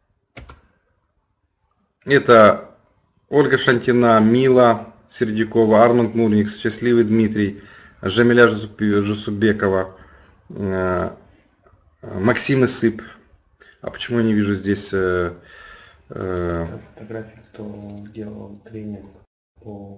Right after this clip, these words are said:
Speaker 2: планированию.
Speaker 1: А, по планированию.
Speaker 2: Да.
Speaker 1: Точно, тренинг по планированию, ребят.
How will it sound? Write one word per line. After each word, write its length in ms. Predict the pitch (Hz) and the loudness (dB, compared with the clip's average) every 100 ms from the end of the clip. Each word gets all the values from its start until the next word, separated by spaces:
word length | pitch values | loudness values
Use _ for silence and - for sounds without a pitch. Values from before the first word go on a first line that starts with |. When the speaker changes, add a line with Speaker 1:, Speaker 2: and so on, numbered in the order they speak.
| - | -18
Speaker 2:
планированию. 680 | 107 104 107 98 101 101 _ _ _ _ _ _ _ - | -18 -16 -18 -20 -20 -20 _ _ _ _ _ _ _ -2
Speaker 1:
А, 200 | 143 123 | 0 2
по 100 | 101 | -2
планированию. 600 | 123 143 135 92 85 87 - - _ _ | -6 -4 -4 -6 -10 -14 -20 -20 _ _
Speaker 2:
Да. 240 | 107 104 - - - _ _ - _ | -20 -18 -18 -20 -20 _ _ -20 _
Speaker 1:
Точно, 360 | 127 - - 92 - - | 0 0 -4 -14 -18 -8
тренинг 260 | 120 123 101 | -2 0 0
по 60 | |
планированию, 560 | 107 113 110 95 87 85 | -2 0 2 0 -2 -6
ребят. 320 | 85 82 80 | -6 -6 -8